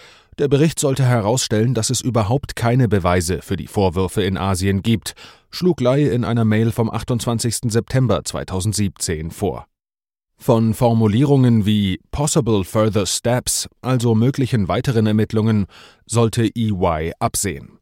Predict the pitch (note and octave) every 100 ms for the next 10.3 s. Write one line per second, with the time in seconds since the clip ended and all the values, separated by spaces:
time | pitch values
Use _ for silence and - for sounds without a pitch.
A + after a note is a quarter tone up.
0 | _ C#3 D3 E3+ E3 - A#2+ A#2 - -
1 | - A2 A2+ A#2 A2+ A#2 A2+ C#3+ - C3
2 | G#2+ A2+ A2+ - - _ - A#2 F#2 F2+
3 | - F#2+ E2 - F2 - A2+ D3 - G#2
4 | - F2 F2+ F#2 - - G2 F2+ - D#2
5 | - - F2 - - - _ A#2 G#2 G2+
6 | G#2+ - - A1+ - - _ _ _ _
7 | _ _ _ _ _ _ _ _ _ _
8 | _ _ _ _ _ _ _ _ _ _
9 | B2 C#3+ - D#3 G#2 G#2+ D#3+ C3 C3 C#3
10 | A#2+ A#2 A#2+